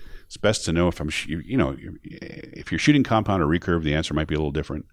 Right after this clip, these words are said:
But let's just look at the issue of holding low at any distance, 'cause it's generally the same problem.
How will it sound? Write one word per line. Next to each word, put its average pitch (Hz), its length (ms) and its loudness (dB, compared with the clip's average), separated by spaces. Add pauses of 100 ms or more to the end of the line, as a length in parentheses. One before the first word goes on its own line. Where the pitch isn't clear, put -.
(800)
But 107 260 4
let's - 320 6
just 117 300 2
look 101 180 6
at 92 140 0
the 85 160 6
issue 82 320 4
of 73 180 2
holding 101 380 6
low 87 240 8
at - 60 0
any 95 200 6
distance, 78 460 -2
'cause 78 180 -2
it's - 260 -6 (140)
generally 104 400 6
the 73 80 -2
same 73 260 0
problem. 62 360 -4